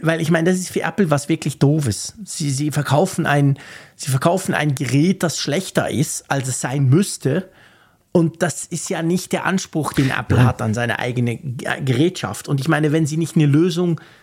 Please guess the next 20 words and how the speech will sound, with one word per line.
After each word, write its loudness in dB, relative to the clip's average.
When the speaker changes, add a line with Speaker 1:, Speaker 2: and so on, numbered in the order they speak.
Speaker 1:
weißt 0
du, 0
am 2
Horizont -2
hätten, -6
wir -2
haben 4
ja 4
auch 0
schon -2
davon 0
gesprochen, 0
vielleicht 0
komplett 0
neue 2
Apple 0
Watch -2
dieses 0
Speaker 2:
Mhm. 4
Speaker 1:
Jahr, 0